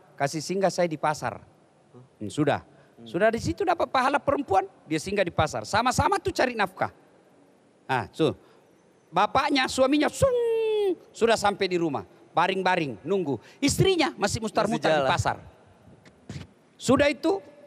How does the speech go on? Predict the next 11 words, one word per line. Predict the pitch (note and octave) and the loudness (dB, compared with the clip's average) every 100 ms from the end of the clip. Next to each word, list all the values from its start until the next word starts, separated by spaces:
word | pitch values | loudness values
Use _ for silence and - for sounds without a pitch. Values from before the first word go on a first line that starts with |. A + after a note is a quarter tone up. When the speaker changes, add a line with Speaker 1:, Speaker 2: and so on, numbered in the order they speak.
| - - | -20 -8
Speaker 1:
jalan | D#3 A#3 C4+ | 0 2 2
kaki | C4 C#4 C4+ B3+ | 0 -2 -2 -2
lagi | G#3+ F#3+ | -2 -2
karena | - G#3+ A3 | -2 0 0
irit | A3 A#3 G3 - - _ - _ _ - | 0 2 0 -4 -20 _ -20 _ _ -6
ekonomi. | - D3+ F3+ F#3 D#3+ A2 - - - - _ _ _ _ | -4 0 2 4 2 -2 -6 -20 -20 -20 _ _ _ _
Nah, | C3+ D3 | -2 -2
sudah | A2+ F3 G3 | -2 0 0
jadi | D3+ C3+ | 2 0
bilang, | C#3 | 2
"Ah, | D#3 | 2